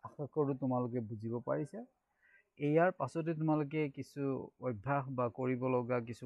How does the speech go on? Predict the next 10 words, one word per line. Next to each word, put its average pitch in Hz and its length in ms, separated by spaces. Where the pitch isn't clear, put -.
কাম 147 260
পাবা 170 360
এই 123 220
অসমাপিকা, 139 760
অসমাপিকা 117 720
ক্ৰিয়াৰ 113 340
ওপৰত। 185 260
সেইখিনি 139 320
আমি 127 220
ক্লাছত 113 420